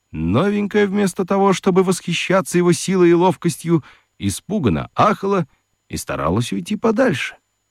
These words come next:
А однажды Агафонов решил продемонстрировать высший класс пилотажа. Он подскочил к Тосе, выхватил у нее из рук сушку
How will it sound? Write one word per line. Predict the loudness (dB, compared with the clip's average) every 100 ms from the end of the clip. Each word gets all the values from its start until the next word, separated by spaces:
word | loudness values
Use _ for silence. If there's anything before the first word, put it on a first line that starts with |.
| _ _ _ _ _ _ _
А | 0 2
однажды | 0 0 2 2 -2 -8 -16 _ _ -20 -10
Агафонов | -4 0 0 2 2 2 2
решил | 2 2 2
продемонстрировать | 4 6 6 4 0 2 2 4 2 -2 -10 -8
высший | -6 2 4 4 2 0
класс | 2 2 2 0
пилотажа. | 0 0 -2 -8 -10 -14 _ _ _ _ _ -2
Он | 2 4
подскочил | 4 0 0 4 4
к | 2
Тосе, | 2 2 2 0 0 -10 -10
выхватил | 0 0 2 2 4 6
у |
нее | 8 6
из | 6 4
рук | 2 0
сушку | -2 2 2 4 2